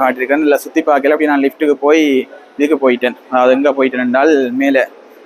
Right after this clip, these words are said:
ஆறாவது ஃப்ளோருக்கு காட்ட போயிட்டேன். அதனால செருப்புகள் அதுகள் விக்கிற இடம், இங்கால வந்து ஜுவல்ஸுகள் விக்கிற இடம் இருக்குது. அஹ், அப்படியே நடந்து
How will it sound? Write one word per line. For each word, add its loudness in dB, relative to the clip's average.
ஆறாவது 2
ஃப்ளோருக்கு -4
காட்ட -2
போயிட்டேன். -6
அதனால 0
செருப்புகள் 0
அதுகள் 0
விக்கிற -2
இடம், -2
இங்கால 0
வந்து -2
ஜுவல்ஸுகள் 0
விக்கிற -8
இடம் -8
இருக்குது. -4
அஹ், 0
அப்படியே 2
நடந்து 0